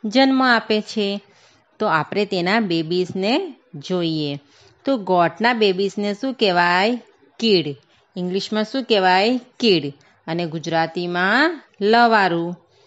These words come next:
હોર્સના બેબીને શું કહેવાય? ફોલ. અને ગુજરાતીમાં શું કહેવાય એને? વછેરું. શીપના બેબીને શું કહેવાય? ખબર છે?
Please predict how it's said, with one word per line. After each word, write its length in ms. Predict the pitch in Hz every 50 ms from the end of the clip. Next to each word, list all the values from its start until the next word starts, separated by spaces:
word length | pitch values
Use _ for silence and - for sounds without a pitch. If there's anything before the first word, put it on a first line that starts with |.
| _ _ _ _ _ _ _ _ _
હોર્સના 440 | 185 185 190 185 175 - - 269 294
બેબીને 460 | 277 247 240 214 196 214 202 196 185
શું 220 | 180 - - 180 170
કહેવાય? 760 | - - 175 170 165 170 170 170 170 170 170 175 180 185 170 - _ _ _ _ _ _ _ _ _ _ - - -
ફોલ. 360 | 254 240 202 170 147 139 143 131 - _ _ _ _ _ _ _ _ _ _ _ _ -
અને 520 | 165 160 165 175 190 220 269 339 302 220 180 160 156 - _ _
ગુજરાતીમાં 600 | 185 180 147 175 175 165 165 - 180 175 175 175
શું 220 | 170 - - 269 262
કહેવાય 440 | - 262 247 233 233 233 233 226 226
એને? 480 | 220 214 220 220 226 233 262 302 320 - - _ _ _
વછેરું. 920 | 165 151 170 170 170 170 - - 196 185 175 170 160 143 151 151 147 147 147 _ _ _ - - - - - - - _ - - - -
શીપના 380 | 240 214 190 - 226 254 285
બેબીને 440 | 277 277 294 254 294 294 285 302 311
શું 220 | 302 - 330 330
કહેવાય? 600 | 320 - 254 214 202 202 196 190 190 196 220 262 254 - - _ _ _ _ _ _ _ _ _ _ _ _ _ _ _ _ _ _ -
ખબર 300 | - 180 147 147 170 175
છે? 460 | 165 - - 233 240 269 320 415 415